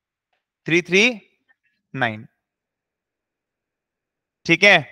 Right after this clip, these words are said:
यहां तक clear है आप लोग को? ठीक है, अब एक चीज समझो, अभी तो मैंने बोला कि ये जो force of interest है ये constant है, but ये force of interest ना हमेशा constant नहीं होता है।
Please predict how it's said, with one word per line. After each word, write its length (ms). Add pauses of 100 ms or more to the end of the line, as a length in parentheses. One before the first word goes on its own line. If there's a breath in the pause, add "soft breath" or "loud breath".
(540)
यहां 180
तक 180
clear 240
है 60
आप 140
लोग 100
को? 180 (800)
ठीक 160
है, 140 (1600)
अब 120
एक 100
चीज 200
समझो, 340 (680)
अभी 180
तो 120
मैंने 200
बोला 260
कि 140
ये 140
जो 140
force 340
of 160
interest 340
है 80
ये 140
constant 540
है, 140 (800)
but 160
ये 80
force 320
of 160
interest 300
ना 100
हमेशा 340
constant 440
नहीं 160
होता 200
है। 140